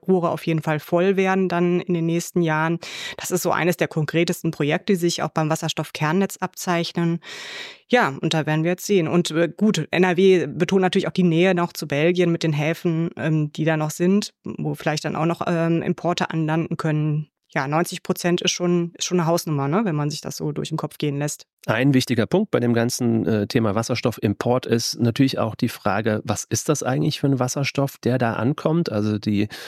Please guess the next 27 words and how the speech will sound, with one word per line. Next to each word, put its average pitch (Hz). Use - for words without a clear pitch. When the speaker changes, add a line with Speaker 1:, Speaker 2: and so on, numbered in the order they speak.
Speaker 2:
Bundesregierung, 117
ähm, 104
benennt 107
relativ 120
klar, 120
dass -
es, 113
dass -
sie 110
sagt, 104
das 101
muss 107
klimaschonender 143
Wasserstoff 131
sein, 127
aber 107
das 104
muss 123
kein 98
grüner 139
Wasserstoff 135
sein. 135
Also 98
es 87
kann 113
eben 98
auch, 98